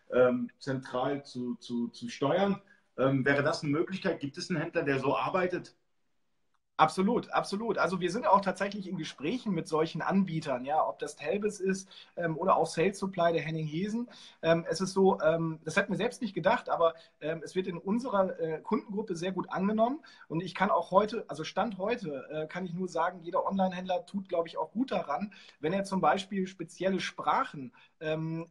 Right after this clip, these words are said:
Speaker 2: outsourced, wo er keine Nat-, Native Speaker findet, ja. Und, ähm, ich sag mal,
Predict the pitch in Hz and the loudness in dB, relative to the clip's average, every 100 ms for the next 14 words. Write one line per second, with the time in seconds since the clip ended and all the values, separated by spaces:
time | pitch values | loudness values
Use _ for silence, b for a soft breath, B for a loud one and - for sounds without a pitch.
0 | - 202 - - 170 156 202 165 185 165 | 0 0 0 -4 0 2 0 -6 -6 -6
1 | - 170 214 196 214 214 160 196 226 202 | -6 -6 -4 -2 -4 -4 -6 -4 -6 -10
2 | - 208 196 170 233 262 180 - - 139 | -8 -6 -2 -2 2 2 0 -6 -4 0
3 | 165 - B B B 165 185 185 170 180 | 0 0 B B B 2 2 2 0 0
4 | 185 160 185 208 185 | -4 -2 0 4 4